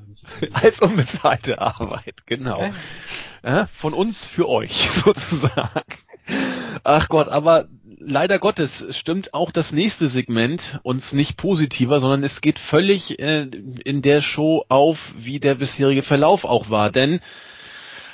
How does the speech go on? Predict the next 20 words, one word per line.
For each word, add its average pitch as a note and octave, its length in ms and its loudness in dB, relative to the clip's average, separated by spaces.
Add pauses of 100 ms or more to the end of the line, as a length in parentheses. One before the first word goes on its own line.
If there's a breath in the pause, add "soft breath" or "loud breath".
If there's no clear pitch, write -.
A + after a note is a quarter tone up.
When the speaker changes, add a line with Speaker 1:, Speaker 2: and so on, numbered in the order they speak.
(120 loud breath)
Speaker 2:
Paul F#3 240 6
Heyman E3+ 380 4
kam D3+ 220 2
mit D#3 140 0
Brock D3+ 260 -2
Lesnar D#3 320 2
an A#2 80 2
den A2+ 160 2
Ring G2+ 160 0
und A2+ 240 -2
eigentlich F3+ 580 2
ist - 240 -4
das D#3+ 200 2
immer E3 260 0
ein D#3+ 160 0
Garant C#3 480 0
dafür, C#3+ 400 0
dass B2 200 0
jetzt - 300 -4
irgendwas, C3+ 880 0